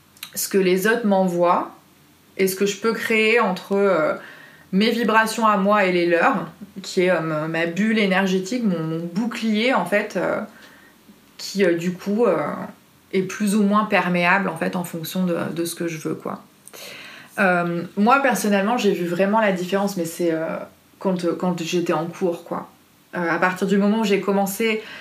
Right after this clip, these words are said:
à être consciente de ça et à faire ce travail sur moi-même, ça a été beaucoup plus difficile, enfin, beaucoup plus facile, pardon,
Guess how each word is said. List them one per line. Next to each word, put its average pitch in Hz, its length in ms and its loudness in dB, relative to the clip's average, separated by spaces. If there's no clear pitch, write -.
à 190 120 2
être 180 160 -2
consciente 220 520 0
de 202 140 2
ça 220 400 0
et 190 120 4
à 185 100 4
faire 202 200 0
ce - 140 -4
travail 190 340 0
sur 185 220 -2
moi-même, 180 480 0
ça - 160 -2
a 175 40 4
été 170 240 2
beaucoup 214 640 0
plus 202 360 -4
difficile, 185 640 -6
enfin, 170 280 -2
beaucoup 185 220 -2
plus 185 140 -4
facile, 202 480 -2
pardon, 180 300 -2